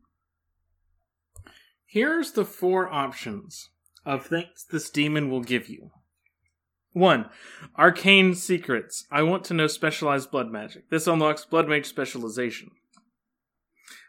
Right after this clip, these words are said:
Um, I want the love of those around me,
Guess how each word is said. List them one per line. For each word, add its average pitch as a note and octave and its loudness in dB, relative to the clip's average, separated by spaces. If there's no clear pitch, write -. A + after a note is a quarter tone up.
Um, A2+ -2
I D3 6
want G3 4
the D#3 4
love D#3 4
of D3 -4
those D3 6
around A#2+ 4
me, F3 -2